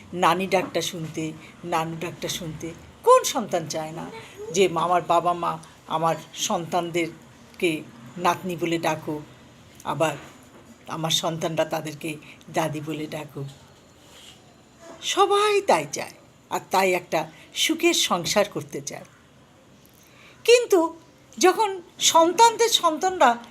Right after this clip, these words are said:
একটু একটু করে বড় হতে থাকে, তখন বাবা মারা এই বৃদ্ধ বাবা মাকে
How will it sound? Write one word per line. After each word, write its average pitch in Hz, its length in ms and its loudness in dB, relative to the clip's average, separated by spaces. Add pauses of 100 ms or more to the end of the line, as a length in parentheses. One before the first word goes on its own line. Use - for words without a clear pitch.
(120)
একটু 415 300 4
একটু 427 200 2
করে 392 180 4
বড় 247 280 6
হতে 392 260 -2
থাকে, 262 380 0 (420)
তখন 440 300 4
বাবা 330 260 6
মারা 277 400 0 (200)
এই 320 80 -2
বৃদ্ধ 381 360 6
বাবা 330 340 8
মাকে 330 420 4